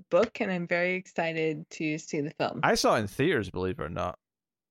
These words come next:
Speaker 1: Oh, really? With Haley Steinfeld and, uh,
Speaker 2: Uh,
Speaker 1: Harrison Ford.
Speaker 2: and Asa Butterfield?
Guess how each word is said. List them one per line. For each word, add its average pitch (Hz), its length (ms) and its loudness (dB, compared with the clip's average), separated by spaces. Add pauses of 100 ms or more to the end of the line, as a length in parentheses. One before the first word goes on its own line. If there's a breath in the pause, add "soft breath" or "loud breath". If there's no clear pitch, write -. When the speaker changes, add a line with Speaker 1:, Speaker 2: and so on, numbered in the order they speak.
(1200)
Speaker 1:
Oh, 214 180 4
really? 214 320 4
With 156 160 0 (320)
Haley 220 300 6
Steinfeld 214 800 -2 (100)
and, 156 640 -10
uh, 147 360 -4 (1500)
Speaker 2:
Uh, 127 140 4
Speaker 1:
Harrison 180 360 2
Ford. 196 220 -6 (600)
Speaker 2:
and 113 280 2
Asa 110 1080 4
Butterfield? 220 440 0